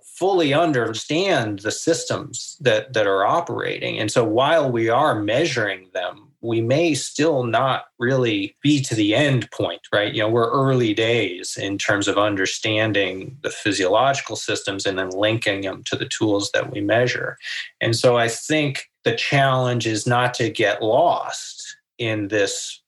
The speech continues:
precision and data and analysis,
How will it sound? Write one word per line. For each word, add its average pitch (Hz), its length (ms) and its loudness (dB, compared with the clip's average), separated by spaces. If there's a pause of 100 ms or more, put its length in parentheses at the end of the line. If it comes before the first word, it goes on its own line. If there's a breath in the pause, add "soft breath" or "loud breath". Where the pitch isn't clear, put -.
(140)
precision 101 800 0
and 95 300 -4
data 87 560 -2
and 98 160 0
analysis, 120 1000 -2